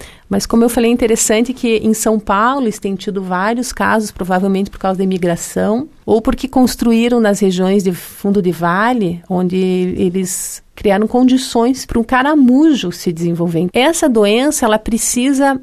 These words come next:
desse verme, dessa larvinha que mora num caramujo. Então, precisa ter o caramujo na lagoa, e aí o ser humano entra lá, o bichinho sai do caramujo e entra pela pele, pela perna, pelo pé.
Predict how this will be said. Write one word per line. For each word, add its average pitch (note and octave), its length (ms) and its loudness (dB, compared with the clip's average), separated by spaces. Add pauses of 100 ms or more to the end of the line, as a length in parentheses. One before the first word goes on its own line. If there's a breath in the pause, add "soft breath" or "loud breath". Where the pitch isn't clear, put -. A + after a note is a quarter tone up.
desse G#3 460 2
verme, A3+ 800 0
dessa F#3+ 300 -2
larvinha F#3 560 0
que C4 140 -2
mora C4 260 4
num C#4 140 2
caramujo. C#4 800 0
Então, G#3 200 -2
precisa A#3+ 480 -2
ter B3 100 -2
o A3 40 2
caramujo G#3 540 2
na F#3 140 0
lagoa, G3+ 580 0 (120)
e F3+ 100 2
aí F#3 240 2
o A3+ 60 0
ser A3 200 0
humano G3 380 0
entra G#3+ 380 -2
lá, F#3+ 260 0 (160 soft breath)
o G3+ 80 -2
bichinho A#3 460 0
sai B3+ 340 -2
do D#4+ 100 0
caramujo A#3 580 0
e A#3 80 2
entra A#3+ 260 -2
pela B3+ 260 -4
pele, F3+ 380 -2
pela E3 240 -6
perna, F3+ 480 -2
pelo E3+ 260 -4
pé. F#3+ 320 -4